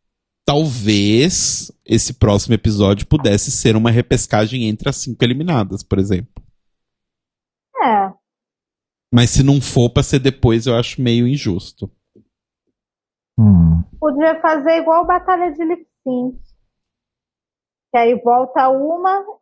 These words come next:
Speaker 2: não sai ninguém, aí a gente volta pro top seis, e aí sim a gente volta às eliminações normais.
Speaker 1: Aí, ó. Tá vendo? Um programa que sabe fazer concursos, Batalha de Lip Sync.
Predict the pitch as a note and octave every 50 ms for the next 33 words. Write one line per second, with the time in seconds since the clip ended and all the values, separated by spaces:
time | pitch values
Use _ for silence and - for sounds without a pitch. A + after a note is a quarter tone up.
0 | _ _ A#3 A#3 B3 B3 B3 A#3+ A#3 - _ - C4 A#3+ A#3 A#3 A#3 A#3 B3 C#4+
1 | D4+ D4 C#4+ C#4+ D4+ E4 F#4 G4+ - _ _ _ _ _ _ _ _ - A#3 A3+
2 | A3+ A3+ A#3 A#3 - C4 G#3 A#3 A3+ A3+ A3 A3+ B3 - - A#3+ A#3+ - B3 A#3+
3 | A#3+ - _ _ - D4 C#4 D4+ E4 F4+ - - - - _ _ _ _ _ _
4 | _ _ _ _ _ _ _ _ _ _ _ _ _ _ A3+ B3 C#4 D4 D4 D4
5 | C#4+ C4+ D4 D#4+ D#4+ - _ - C4+ B3+ B3 B3+ C4+ C4+ - _ _ _ _ -
6 | A3+ A3+ A3+ A3+ A3+ A3 - A3+ A3+ A3+ A3 A3 B3+ A#3+ A3 A#3 A#3 A3+ A3+ A3+
7 | A3+ A3+ A3+ A3+ A3 A3+ A#3+ A3+ - _ - E3+ F3 F3+ F#3 F#3 G3+ G3 G3 -
8 | - - - _ _ _ _ _ _ _ _ _ _ _ _ _ - A#2+ G#2 E2+
9 | - E2 F#2 - - - _ _ _ _ _ _ _ _ _ _ _ _ _ _
10 | _ _ _ _ _ - A2+ G2+ A2 A2 G#2 G2 G2 - _ _ _ _ _ _
11 | _ _ _ - G#2+ A2 A#2+ B2 A#2+ C3 B2+ C3 C#3 - - - - D3+ B2 A#2
12 | A#2 - C#3+ B2 C3 C3 - - C#3+ D3 - - C3 G2+ F#2+ - - G2 F#2+ F#2
13 | G2 - - G#2 F#2 F#2 F#2 G2+ G#2 G2+ - - - B2+ F#2+ F2 -